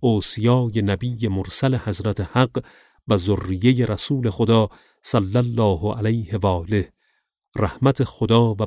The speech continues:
برکات او بر ایشان باد. السلام علی الدعاة الی الله و الادلاء علی مرضات الله و المستقرین فی امر الله و التامین فی محبت الله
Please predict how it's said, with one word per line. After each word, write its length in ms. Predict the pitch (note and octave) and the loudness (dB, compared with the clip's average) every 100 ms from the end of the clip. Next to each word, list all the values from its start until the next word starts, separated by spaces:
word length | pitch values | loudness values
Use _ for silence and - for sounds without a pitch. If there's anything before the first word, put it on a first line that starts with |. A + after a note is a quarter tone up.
| - | -2
برکات 640 | G#2 G2 - G2+ F2 - | -2 -2 -2 -4 -2 -6
او 340 | G2 A#2+ A2 - _ _ - | -2 0 -2 -4 _ _ -8
بر 140 | - F#2+ - | -4 -4 -4
ایشان 520 | G#2+ F#2 - B2 A2 | -6 -4 0 0 0
باد. 400 | F#2 F2 - - - _ _ _ _ _ _ _ _ - | -6 -8 -10 -12 -12 _ _ _ _ _ _ _ _ -2
السلام 640 | - - A2 A#2+ B2 A#2 B2+ | 0 2 2 4 4 2 2
علی 160 | B2 | 2
الدعاة 600 | G#2+ G#2 A#2 C#3+ C#3 B2+ - | 0 -2 -2 2 2 2 -4
الی 200 | C#3 A2 | -4 -2
الله 520 | G#2 F#2 A#2 A#2+ G2+ - _ _ _ - | -2 0 2 4 2 -4 _ _ _ -2
و 60 | |
الادلاء 920 | G#2 G2 - G#2 A2+ G2 G2 B2+ B2 A2+ | 0 0 -2 0 2 2 2 2 2 -2
علی 400 | A#2+ A#2 A2+ G2+ | -2 0 0 0
مرضات 580 | G#2 G2+ G2+ F#2+ - | 0 0 0 0 -2
الله 500 | G#2+ F#2+ A2 A#2 G#2 - _ _ _ - | -4 -2 2 2 0 -4 _ _ _ -4
و 40 | G#2 | -2
المستقرین 1080 | F#2 G2+ - - A#2 A#2 G#2 A2+ D3+ C3 | 0 0 0 0 -2 0 -2 2 2 2
فی 240 | A#2 A2+ - | -2 -4 -4
امر 280 | A2 F#2+ G#2 | -2 -2 -2
الله 540 | F#2 F#2+ B2 A#2 G2+ - _ _ _ - | -2 2 2 2 -2 -8 _ _ _ -4
و 60 | A2+ | -4
التامین 920 | - - A2 G2+ F#2 G2 C#3+ C3+ A#2 | -2 -2 0 2 0 0 2 2 0
فی 260 | - G#2+ | -2 -2
محبت 580 | G2 G2 - - A2+ - | -2 -4 -8 -6 -6 -4
الله 500 | A2 F#2 A2 A#2+ G#2 | -4 -2 0 2 0